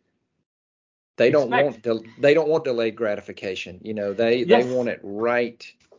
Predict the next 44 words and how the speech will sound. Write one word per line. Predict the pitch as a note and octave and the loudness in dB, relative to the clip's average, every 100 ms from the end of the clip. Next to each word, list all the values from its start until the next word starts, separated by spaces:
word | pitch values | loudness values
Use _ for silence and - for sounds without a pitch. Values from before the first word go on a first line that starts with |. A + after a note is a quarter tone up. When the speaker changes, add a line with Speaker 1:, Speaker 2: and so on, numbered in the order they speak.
| _ | _
Speaker 1:
You | A#2+ | -8
know, | A2+ G#2+ | -4 -2
ja-, | B2 A#2 | 0 0
Speaker 2:
Now. | A#2 G#2+ G#2+ | 0 -2 -6
Speaker 1:
you | |
know, | G#2+ G#2+ G#2 G#2 _ _ _ - _ _ _ _ _ _ _ _ _ | -4 -2 -4 -10 _ _ _ -20 _ _ _ _ _ _ _ _ _
Speaker 2:
Well, | E3 D#3+ B2+ | -6 -2 2
Speaker 1:
I, | A3 | 2
Speaker 2:
quick | A#2 | 4
Speaker 1:
I, | |
I, | F#3+ | 2
Speaker 2:
answers | G3+ F#3+ | 2 0
to | - | 2
Speaker 1:
I | |
Speaker 2:
your | F#3 C#3 | 4 4
Speaker 1:
did | |
Speaker 2:
question. | G3 G3+ | 4 4
Speaker 1:
thirty | C#3 D#3+ | 2 0
years | C3+ C3+ | -2 -2
of | G#2 | -6
school, | - D3 C#3+ C3+ A#2 | -4 -2 0 0 -2
and, | A2+ A2+ | -2 -6
you | A#2+ | -4
know, | A#2 A2 | -2 0
I, | A2+ - | 0 -4
Speaker 2:
<laughs> | - A3 - - | -6 -4 -4 -2
Speaker 1:
but | A2+ G#2 | -4 -2
I, | G#2 A#2+ | -4 -4
I | F#2 | -6
knew | A#2+ C3 D3+ C3 | -4 -2 0 0
what | B2 A#2 | -2 -2
was | A#2 | -4
gonna, | C3 B2 G#2 | -4 -4 -4
what | G#2+ A#2 - | -2 -4 -4
was | G2+ | -12
coming, | - D3 D#3+ A2+ | -10 -8 -8 -6
but, | G#2+ G2+ | -4 -4
but | A2 G2+ | -4 0
they | B2 | 0
want | D3 D3 A#2 | 0 -6 -8
it | |
right | E2+ A2+ A#2 | -4 -2 -2
now. | A2+ C3 C#3 D#2+ - | -4 -4 -6 -8 -12
How, | B2+ | -14